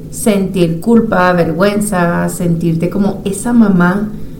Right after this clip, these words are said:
que tú dijiste que nunca ibas a ser, la loca que le grita a sus hijos, ¿no? Entonces se siente muy gacho, o sea, culpa y, y vergüenza. Pues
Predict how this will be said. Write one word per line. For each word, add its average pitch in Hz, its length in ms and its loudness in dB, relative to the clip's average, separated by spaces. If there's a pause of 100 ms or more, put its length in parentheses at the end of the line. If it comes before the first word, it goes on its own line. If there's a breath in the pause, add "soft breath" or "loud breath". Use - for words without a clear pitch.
(280 loud breath)
que 208 120 2
tú 196 200 -2
dijiste 196 380 -2
que 214 120 2
nunca 175 240 2
ibas 208 240 2
a 220 60 0
ser, 208 440 0
la 175 140 2
loca 170 320 0
que 175 100 -4
le 165 140 4
grita 165 360 -2
a 160 40 -2
sus 160 240 -6
hijos, 165 340 -8
¿no? 269 220 -2 (840 loud breath)
Entonces 151 480 -2 (120)
se 254 120 -6
siente 160 320 -2
muy 160 220 -4
gacho, 180 420 -2
o 185 80 0
sea, 170 180 -2
culpa 208 840 0
y, 160 380 -2
y 165 140 -2
vergüenza. 156 580 -4 (220)
Pues 190 260 -4